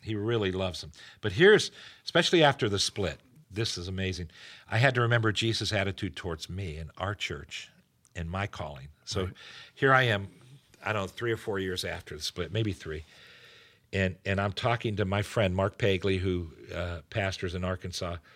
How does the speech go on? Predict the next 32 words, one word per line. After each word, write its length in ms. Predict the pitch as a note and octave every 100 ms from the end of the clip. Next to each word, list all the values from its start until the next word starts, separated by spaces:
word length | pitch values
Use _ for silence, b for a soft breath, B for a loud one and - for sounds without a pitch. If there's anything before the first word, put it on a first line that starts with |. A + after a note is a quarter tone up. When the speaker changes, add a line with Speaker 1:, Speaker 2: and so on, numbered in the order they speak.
| B B B B B -
Speaker 1:
And 180 | G2 F#2+
he 120 | B2
was 180 | B2 G2+
my 100 | G2
youth 240 | G2 G#2+
pastor 320 | - F2 -
for 120 | - E2
seventeen 460 | F2 E2 E2 F2
years. 360 | E2 D#2+ - - _ _ _
And, 320 | - E2+ D#2 D2+
uh, 220 | D#2+ D#2 - _ _ _ -
and 180 | F2+ D#2
so 140 | -
he 140 | F#2+ B2
left 300 | G#2+ F#2 -
way 140 | F#2
before 320 | F2 F2 E2+
the 100 | D#2
split. 440 | - - C#3+ A2 - _ _ _ _ _ _ - B B B B B B
And 100 | A2+
I'm 140 | C#3+ E3
telling 380 | - D3+ C#3+ B2+
him, 260 | A#2+ G#2 E2+ - - - -
you 100 | A2+
know, 120 | A2+
they 160 | G#2 A#2+
did 260 | A#2 A2+ F#2+
this 300 | G#2+ A2+ -
and 120 | F#2
they 120 | G#2+
did 240 | G2 G#2
that, 360 | F2+ G2 G2+ F#2+